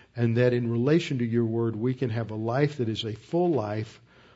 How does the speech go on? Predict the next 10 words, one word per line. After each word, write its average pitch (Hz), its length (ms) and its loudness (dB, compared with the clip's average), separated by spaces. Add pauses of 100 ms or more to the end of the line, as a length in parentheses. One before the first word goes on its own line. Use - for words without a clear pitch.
(120)
but 117 140 2
it 120 180 4
depends 147 480 2
upon 127 340 -2
our 110 140 -2
choice 120 640 -2 (420)
of 110 140 -2
learning 143 380 6
your 135 160 4
word 117 520 2